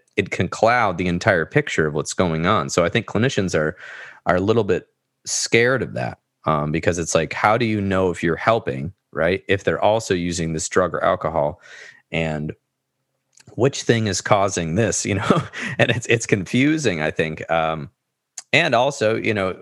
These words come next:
a lot of people are ashamed about their use. So they don't often wanna tell you how much, what they're using, how often,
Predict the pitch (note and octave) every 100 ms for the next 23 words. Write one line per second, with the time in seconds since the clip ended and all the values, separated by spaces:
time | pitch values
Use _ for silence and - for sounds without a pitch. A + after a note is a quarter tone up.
0 | - G#2 G2 A2+ A#2 F#2+ F2 - A2+ A2
1 | A#2+ G2 D2+ D2 C#2+ A#1+ A#1+ - - -
2 | - G2 F#2 B2 A#2 G2 G2+ G2 F#2 F2
3 | D#2+ - B2 A2 D2+ D2 G2 _ _ -
4 | B2+ A2+ G2+ F#2 F2 - - - C#2+ D#2+
5 | G#2 - F#2+ F2 D#2+ E2 E2 E2 D#2 F#2+
6 | F2 F2 G2 - D#2